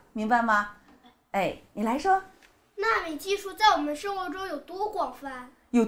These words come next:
Speaker 1: 多广泛？到底用到哪儿了？是不是这样的？嗯，好的，你们都是会提问题的好孩子。对呀，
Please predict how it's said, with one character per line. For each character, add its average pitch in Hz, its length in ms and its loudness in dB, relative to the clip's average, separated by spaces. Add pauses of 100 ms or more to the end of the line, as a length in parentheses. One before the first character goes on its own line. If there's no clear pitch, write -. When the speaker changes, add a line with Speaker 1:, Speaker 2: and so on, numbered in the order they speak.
(140)
Speaker 1:
多 349 220 4
广 240 260 6
泛？ 254 340 4 (580)
到 403 180 4
底 285 120 4
用 330 140 6
到 320 160 6
哪 170 220 2
儿 85 80 -8
了？ 240 380 2
是 403 120 -4
不 381 80 -2
是 339 80 -2
这 294 60 0
样 302 180 8
的？ 269 300 6 (400)
嗯， 359 320 0
好 - 220 2
的， - 320 2 (260)
你 185 140 0
们 208 180 4
都 370 260 6
是 381 140 2
会 269 220 0
提 233 200 -4
问 285 200 2
题 214 160 -4
的 294 100 4
好 214 180 0
孩 151 240 -2
子。 175 240 2 (640)
对 370 140 2
呀， 339 300 6